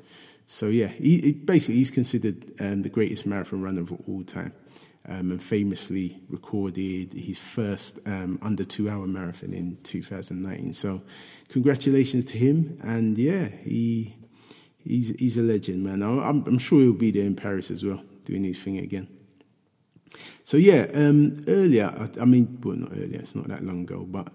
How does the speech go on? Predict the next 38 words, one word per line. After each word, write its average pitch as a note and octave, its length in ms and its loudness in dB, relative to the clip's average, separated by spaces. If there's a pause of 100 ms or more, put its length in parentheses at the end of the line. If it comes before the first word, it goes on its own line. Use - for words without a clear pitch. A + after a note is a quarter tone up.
I F#2+ 120 -12 (280)
just - 200 -4
spoke - 300 -6
about, G2 380 -6
um, F#2 500 -6 (800)
about F#2+ 320 -6
it F2+ 180 -6
being, F#2+ 800 -4
uh, F2+ 340 -12
hip - 300 -8
hop's, - 760 -12 (140)
uh, F2 440 -10 (720)
the G2+ 100 -6
day A2 180 -4
hip - 220 -6
hop - 160 -10
was F#2+ 160 -8
born, F#2+ 520 -8
August G2 360 -8
eleventh, F#2 480 -6
which - 160 -12
would - 80 -14
be E2+ 80 -8
celebrated - 640 -8
then. F2+ 180 -8 (580)
Um, G#2 340 -4 (340)
and A#2 160 0
also, F#3+ 300 4
it - 120 -2
kinda B3+ 220 6
ties D#3+ 280 4
into C3 260 4
the A#2 120 4
Aaliyah, A#2+ 520 2 (720)
uh, G#2+ 160 -4 (140)
you A#2+ 120 2
know, G2 120 -2
Aaliyah's G#2 480 0